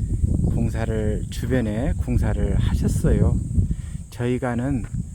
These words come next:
주택만 시공을 했고요. 조경이나 집수정 공사 이런 것들, 예, 직접 시공을 하셨습니다.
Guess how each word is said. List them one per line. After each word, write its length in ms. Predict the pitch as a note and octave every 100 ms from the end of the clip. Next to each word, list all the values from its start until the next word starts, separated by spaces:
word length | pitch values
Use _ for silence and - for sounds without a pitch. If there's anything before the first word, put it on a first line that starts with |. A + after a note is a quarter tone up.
| - - -
주택만 580 | - - - C#3+ C3+ A#2
시공을 480 | - D#3+ D3+ A2+ G#2
했고요. 540 | D#3 - A#2 C#3+ E3 - - - - - - - - - - - - - - - - - - - - -
조경이나 960 | - B2 B2+ B2 A#2 A#2+ B2 A#2+ A#2 A#2 - - -
집수정 640 | C#3 - - - B2 A2
공사 600 | A2 A2+ A2+ A2+ C#3+ F#3 - - - -
이런 240 | B2 C3
것들, 540 | C3 - B2+ A#2 A2+ - - - - - - - -
예, 200 | - - - - - - - - - - - - -
직접 600 | - - - A2 B2 D3+
시공을 680 | - - - C3 A#2 D3+ B2+
하셨습니다. 880 | - - - - - D#3 A2+ G2 G2+